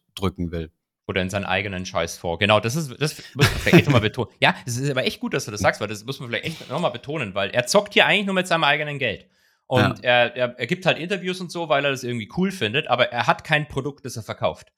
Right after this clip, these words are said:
Speaker 2: Also
Speaker 1: Hm.
Speaker 2: er, er, er, he puts his money where his mouth is, wie man so schön sagt.
Speaker 1: Hm.
Speaker 2: Wobei man nicht
Speaker 1: Ja.
Speaker 2: weiß, wie du sagst, er kann diesen Short schon lange wieder geschlossen haben.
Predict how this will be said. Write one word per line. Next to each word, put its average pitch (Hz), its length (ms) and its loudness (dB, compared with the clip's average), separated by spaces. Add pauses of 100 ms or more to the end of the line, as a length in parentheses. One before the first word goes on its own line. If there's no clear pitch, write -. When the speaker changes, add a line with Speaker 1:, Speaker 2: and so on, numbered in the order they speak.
(380)
Speaker 2:
Also 92 220 2
Speaker 1:
Hm. 113 40 0
Speaker 2:
er, 120 180 -10
er, - 0 - (340)
er, 123 180 -12
he 131 160 -2
puts 196 280 0
his 175 200 0
money 135 300 4
where 123 220 0
his 117 180 -6
mouth 101 260 -4
is, - 180 -14
wie 87 80 -12
man 87 100 -6
so 87 120 -8
schön 87 200 -6
sagt. 87 200 -4
Speaker 1:
Hm. 82 200 -12 (520)
Speaker 2:
Wobei 127 180 6
man 160 80 8
nicht 147 120 6
Speaker 1:
Ja. 104 40 -4
Speaker 2:
weiß, 131 220 8
wie 160 80 0
du 139 100 2
sagst, 127 300 4
er 117 120 0
kann 131 200 -4
diesen 120 200 -8
Short 117 240 -2
schon 110 120 -2
lange 107 160 2
wieder 95 160 -4
geschlossen 87 420 -10
haben. 80 160 -18